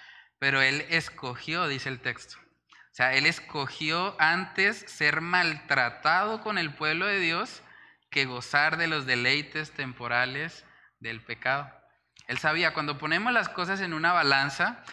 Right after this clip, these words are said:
todos los deleites que este mundo ofrece son temporales, pero el gozo que tenemos en el Señor es un gozo eterno,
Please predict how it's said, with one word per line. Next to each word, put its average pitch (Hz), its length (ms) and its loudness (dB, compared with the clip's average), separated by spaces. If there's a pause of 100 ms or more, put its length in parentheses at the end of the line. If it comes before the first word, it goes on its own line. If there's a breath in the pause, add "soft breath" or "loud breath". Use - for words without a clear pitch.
(200 loud breath)
todos 208 180 2
los 220 160 0
deleites 170 800 2 (300 loud breath)
que 156 80 2
este 165 200 -2
mundo 170 280 -2
ofrece 175 360 -2
son 165 200 -4
temporales, 143 680 -2 (800 loud breath)
pero 143 160 4
el 131 140 2
gozo 196 400 -2
que 220 120 0
tenemos 165 720 2
en 139 160 2
el 123 160 0
Señor 123 580 -4 (400 loud breath)
es - 100 -14
un 151 120 -8
gozo 143 360 -6
eterno, 143 560 -2